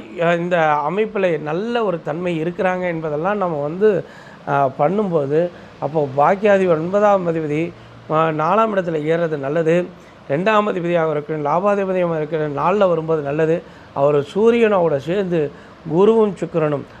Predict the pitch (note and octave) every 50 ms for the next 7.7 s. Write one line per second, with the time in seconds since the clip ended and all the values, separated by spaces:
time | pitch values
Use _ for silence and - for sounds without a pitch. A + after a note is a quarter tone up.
0 | - - D3+ C#3+ D3+ - - G#3+ G#3+ G#3+ A3+ A3+ G#3+ G3 F#3+ F#3 E3+ D#3+ - D#3
1 | - - A3+ F3+ D#3+ D#3 D#3+ D#3+ D#3+ E3+ F#3+ G3+ G3 F3+ D#3+ C#3+ C#3+ D3 D#3 D#3
2 | D3 E3 D3+ C#3+ C#3+ D3 D3 D3+ D#3 D#3 - - - - - - - C#3 C#3 C#3
3 | C#3 C#3 C3+ D3 F3+ G3+ G3+ - - E3+ - F#3+ F3 E3 D#3+ D#3+ D#3+ D#3 D3+ D3+
4 | D3 D3+ C#3+ C#3 C3+ C3 - E3 E3 D3+ D3+ D3 C3+ C3 C#3 D#3 E3 D#3+ D#3 D3+
5 | D#3+ D#3+ D#3 - - - - - - - - D3 E3 G3+ G#3 G#3+ - D3+ D#3 D#3+
6 | F#3 G3 F#3 D#3+ C#3+ C#3 D#3 C#3+ C3+ B2+ C3+ D3 E3 E3+ D#3+ D3+ D3 C#3 C3+ D3
7 | C#3+ D3 A#2+ A#2+ - A#2+ G#2+ - G2+ F#2 F2+ E2+ E2